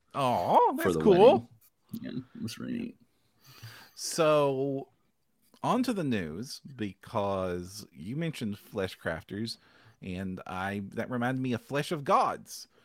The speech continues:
Speaker 1: who,
Speaker 2: Oh,
Speaker 1: uh,
Speaker 2: yeah.
Speaker 1: ties into our next news story right now.
Speaker 2: Okay.
Speaker 1: Because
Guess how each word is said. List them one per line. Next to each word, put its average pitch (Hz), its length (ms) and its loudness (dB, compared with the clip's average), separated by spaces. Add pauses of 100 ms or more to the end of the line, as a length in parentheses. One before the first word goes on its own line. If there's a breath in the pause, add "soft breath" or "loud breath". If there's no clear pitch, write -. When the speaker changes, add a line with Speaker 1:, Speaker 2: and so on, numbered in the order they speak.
(160)
Speaker 1:
who, 110 300 -2
Speaker 2:
Oh, 107 260 4
Speaker 1:
uh, 95 120 0
Speaker 2:
yeah. 104 200 6
Speaker 1:
ties 117 280 2
into 127 200 -2
our 117 100 2
next 120 260 -2
news 131 180 -4
story 101 380 2
right 82 240 -2
now. 78 380 -10 (260)
Speaker 2:
Okay. 117 280 4
Speaker 1:
Because 123 720 0